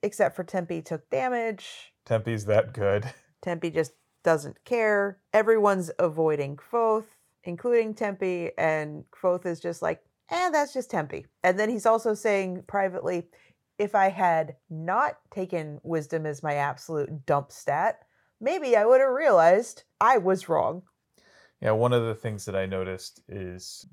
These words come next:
Speaker 2: when Tempe gives him instructions, it's no longer about how to do the Ketan,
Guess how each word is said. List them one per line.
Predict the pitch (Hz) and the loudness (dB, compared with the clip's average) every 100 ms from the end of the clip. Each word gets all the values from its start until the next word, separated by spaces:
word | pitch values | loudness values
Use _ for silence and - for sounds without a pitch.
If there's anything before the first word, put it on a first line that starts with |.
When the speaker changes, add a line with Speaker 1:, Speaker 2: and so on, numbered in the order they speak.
| _ - | _ -6
Speaker 2:
when | 127 123 | -2 2
Tempe | 143 143 147 | 4 2 2
gives | 123 123 - | -2 -4 -2
him | 120 | -6
instructions, | 104 98 - 107 101 - 98 92 - | -6 -10 -2 -2 -2 -6 -12 -12 -12
it's | 110 - | -12 -4
no | 120 120 | 0 4
longer | 113 110 104 | 4 2 0
about | 98 98 95 | 2 2 2
how | 104 | 0
to | 98 | 0
do | 90 92 | -6 -12
the | 92 | -12
Ketan, | - 101 104 113 113 120 | -10 -10 -4 -2 -2 -4